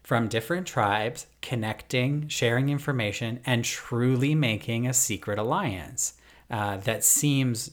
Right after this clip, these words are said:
genuine and seems like something could come of it in the, in the coming episodes. The one thing, uh, I'm not sure about is exactly how much Liana shared with Shan, because, uh, what we saw a lot of was Shan sharing the dynamics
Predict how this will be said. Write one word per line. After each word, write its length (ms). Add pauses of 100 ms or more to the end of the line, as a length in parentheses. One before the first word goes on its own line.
genuine 680
and 140
seems 420
like 200
something 600
could 460
come 260
of 140
it 180
in 160
the, 220 (100)
in 160
the 80
coming 480
episodes. 760 (520)
The 100
one 340
thing, 460 (120)
uh, 220
I'm 280
not 300
sure 400
about 520 (920)
is 220
exactly 760
how 360
much 520 (120)
Liana 420
shared 460
with 140
Shan, 460
because, 220
uh, 120
what 240
we 100
saw 520
a 80
lot 260
of 180
was 100
Shan 400
sharing 360
the 80
dynamics 640